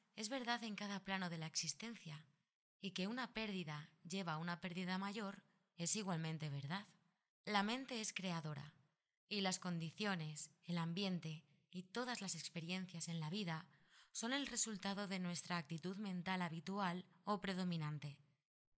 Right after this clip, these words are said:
La actitud mental depende necesariamente de lo que pensamos. Por lo tanto, el secreto de todo poder, todo logro y toda posesión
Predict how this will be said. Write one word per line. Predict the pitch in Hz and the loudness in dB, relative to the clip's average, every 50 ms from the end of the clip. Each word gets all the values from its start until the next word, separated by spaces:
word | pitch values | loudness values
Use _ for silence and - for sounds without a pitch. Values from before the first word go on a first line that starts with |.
| _ _ _ - | _ _ _ 0
La | 190 196 190 | 4 4 4
actitud | 196 196 - 202 196 - 262 277 | 4 4 -2 -4 -4 -4 -4 -4
mental | 269 262 233 202 185 180 185 180 165 160 160 - - - _ _ _ - | -2 0 0 0 2 2 4 4 4 4 0 -4 -10 -20 _ _ _ -6
depende | 175 180 175 - 208 226 247 269 | -4 -4 -2 0 -2 -2 -2 -4
necesariamente | 254 247 - 226 208 - 214 190 196 185 180 170 175 180 - 226 | -4 -4 -2 2 2 2 2 2 0 0 0 0 0 0 0 0
de | 220 208 | 0 0
lo | 185 175 - | 0 0 0
que | 165 | -2
pensamos. | 156 - 151 151 147 - 214 220 190 156 151 156 - - _ _ _ _ _ _ _ _ _ _ _ _ _ | -2 -2 0 2 2 2 2 2 0 -2 -2 -2 -4 -6 _ _ _ _ _ _ _ _ _ _ _ _ _
Por | - 156 143 | -4 0 0
lo | 156 156 | 2 2
tanto, | - 180 185 175 151 165 180 226 269 - - - - - - _ _ | 2 2 2 2 2 0 -2 -2 -6 -12 -20 -20 -20 -20 -20 _ _
el | - 190 190 180 | 0 4 8 8
secreto | - 175 180 - 196 254 262 254 233 214 | 8 8 6 0 0 -2 0 0 -2 -2
de | 185 185 | 0 0
todo | 175 - 202 208 190 180 | 0 0 0 2 0 0
poder, | - - 160 156 180 175 165 - - - - _ _ _ _ _ _ _ | 0 -2 0 0 2 0 0 -4 -8 -16 -20 _ _ _ _ _ _ _
todo | - 202 208 220 220 214 | -2 -2 0 0 0 0
logro | 190 165 156 147 143 147 143 143 - - - _ _ _ | 0 0 0 -2 -4 -6 -6 -8 -12 -20 -20 _ _ _
y | - 180 180 | -8 -6 -4
toda | - 208 214 254 254 | -2 -2 -4 -4 -4
posesión | - 220 208 - 202 196 - - 196 175 160 160 160 - | -2 2 2 6 10 10 10 10 10 6 0 -2 -4 -8